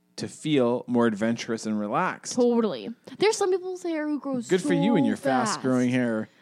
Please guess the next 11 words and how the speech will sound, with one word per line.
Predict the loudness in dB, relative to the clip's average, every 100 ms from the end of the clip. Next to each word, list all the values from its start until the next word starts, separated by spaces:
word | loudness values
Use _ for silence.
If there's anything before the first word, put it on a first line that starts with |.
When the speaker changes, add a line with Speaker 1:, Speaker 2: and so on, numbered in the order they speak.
| -20 -6
Speaker 2:
I | -2
know. | 0 2
Speaker 1:
Fast | 0 2
growing | 0
hair | 2 2
people. | 0 0 -4 -8 -20 _ _ _
And | 2
then | 4 2 -4 _
comments | -2 0 0 0
again. | -2 -2 -4 0
Also, | 2 2 2 4 4 2